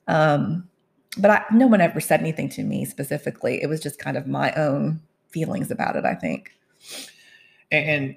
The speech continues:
Speaker 2: you alluded to this a, a minute ago, and it might be good for those who, um, have experienced this or who have young children at home.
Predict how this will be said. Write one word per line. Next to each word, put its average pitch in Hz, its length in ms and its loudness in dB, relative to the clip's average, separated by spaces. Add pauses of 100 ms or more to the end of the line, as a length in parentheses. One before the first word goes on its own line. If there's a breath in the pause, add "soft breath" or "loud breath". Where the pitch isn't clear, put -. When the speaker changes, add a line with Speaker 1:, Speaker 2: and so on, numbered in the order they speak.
Speaker 2:
you 143 300 0
alluded 113 340 2
to 98 80 -6
this - 440 -4
a, 98 140 -6 (120)
a 98 40 -4
minute 98 300 -2
ago, 92 380 -4
and 101 260 -8
it 110 60 -4
might 110 200 2
be 107 100 0
good 98 240 2
for 92 140 -6
those 95 400 0
who, 90 320 -2 (160)
um, 87 400 -8 (380)
have 101 200 -2
experienced 101 540 -2
this 101 180 -2
or 85 180 -2
who - 160 -6
have 90 240 0
young 95 200 2
children 92 380 -2
at 87 100 -6
home. 98 380 2